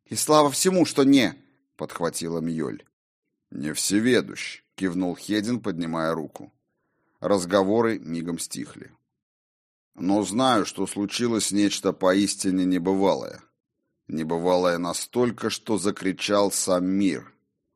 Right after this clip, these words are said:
Никакой древний такого не устроит, Леотар. А если чудовище, то даже мне такое не вообразить». «Нет, неправда», подумал он про себя.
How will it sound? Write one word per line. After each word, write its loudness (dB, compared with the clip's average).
Никакой -4
древний 0
такого -2
не 0
устроит, -2
Леотар. -10
А -12
если -10
чудовище, -6
то -4
даже 0
мне 0
такое -6
не -12
вообразить». -8
«Нет, -12
неправда», -8
подумал 0
он -6
про -14
себя. -8